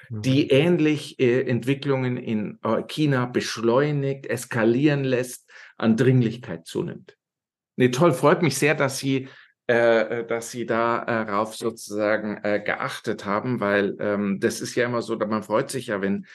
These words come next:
Speaker 2: Leser so etwas, äh, auf so etwas, äh, was ich mir so implizit gedacht habe, ich habe es ja gar nicht explizit gemacht,
Speaker 1: Mhm.
Speaker 2: äh, dann freue ich mich natürlich über sowas ganz
Speaker 1: Mhm.
Speaker 2: besonders.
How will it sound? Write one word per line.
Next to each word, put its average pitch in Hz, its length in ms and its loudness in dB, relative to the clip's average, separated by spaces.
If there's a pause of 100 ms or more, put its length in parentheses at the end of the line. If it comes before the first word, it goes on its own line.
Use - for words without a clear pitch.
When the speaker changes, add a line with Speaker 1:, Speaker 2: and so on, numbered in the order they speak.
(240)
Speaker 2:
Leser 110 520 2
so 107 200 -4
etwas, 101 720 -6
äh, 101 380 0
auf 92 160 -2
so 110 120 -2
etwas, 98 460 -4
äh, 95 240 -6
was 101 220 -6
ich - 180 -10
mir 113 100 2
so 127 200 -2
implizit 165 600 0
gedacht - 280 -6
habe, 104 100 -4
ich 110 80 -6
habe 123 80 -4
es - 60 -14
ja 104 80 -4
gar 104 120 0
nicht 101 160 -4
explizit - 680 -10
gemacht, 95 380 -6 (280)
Speaker 1:
Mhm. 127 220 0
Speaker 2:
äh, 101 120 4
dann 98 320 -4
freue 123 240 2
ich 123 100 -4
mich 101 120 -2
natürlich 90 340 -8
über 92 140 -8
sowas 92 300 -6
ganz 92 180 -8
Speaker 1:
Mhm. - 60 -20
Speaker 2:
besonders. - 580 -4